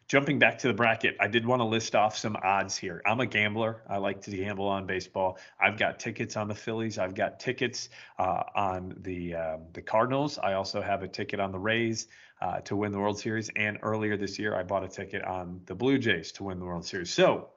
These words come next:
my money and my mind wants those teams, but the Dodgers are three to one. The Astros are four to one. Braves are five to one. Yankees are five to one. Mets seven and a half to one, which would equate to fifteen to two.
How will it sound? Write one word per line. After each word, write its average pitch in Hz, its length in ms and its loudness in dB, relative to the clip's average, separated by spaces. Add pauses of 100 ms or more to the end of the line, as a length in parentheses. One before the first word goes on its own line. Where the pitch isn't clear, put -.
(320)
my 110 160 2
money 165 720 4
and 113 240 2
my 110 160 4
mind 127 400 2
wants 104 300 -2
those 98 260 0
teams, 82 420 -10
but - 300 2 (460)
the 110 120 0
Dodgers 123 480 4
are 107 80 6
three 120 260 2
to 107 80 4
one. 95 220 0
The 85 80 -4
Astros 113 440 2
are 110 100 2
four 120 200 -2
to 107 80 -2
one. 90 200 -2
Braves 101 280 -2
are 107 80 -2
five 147 320 2
to 139 80 0
one. 143 240 2
Yankees 139 400 0
are 113 140 0
five 113 400 4
to - 160 -10
one. 113 440 -4
Mets 113 520 -2
seven 143 380 2
and 135 120 2
a 120 40 0
half 117 280 -4
to - 80 -8
one, 107 220 -2
which 104 180 -6
would 104 80 0
equate 107 360 -4
to 95 100 -10
fifteen 123 580 -4
to 95 60 -4
two. 143 520 6